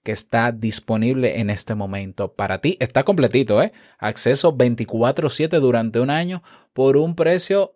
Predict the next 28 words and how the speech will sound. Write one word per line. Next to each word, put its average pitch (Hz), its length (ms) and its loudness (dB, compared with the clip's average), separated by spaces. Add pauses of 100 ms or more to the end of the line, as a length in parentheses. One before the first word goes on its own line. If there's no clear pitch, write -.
(160)
sumamente 170 880 0
bueno 165 300 2
con 156 120 2
relación 127 360 2
a 131 80 0
todo 131 160 4
lo 135 100 2
que 107 120 0
hay. 90 240 -4 (360)
Así 117 280 -4
que 160 100 2
pásate 160 360 0
por 147 360 4
w 117 600 2
w 110 400 0
w 107 420 0
punto 175 600 -2 (340)
crea 113 540 0 (100)
un 120 240 2
podcast 95 600 -2 (520)
punto 175 400 -2
com. 101 500 -4 (640)
Bien, 160 260 2
en 139 220 0
el 143 120 2
episodio 180 400 2
de 202 120 6
hoy, 123 340 2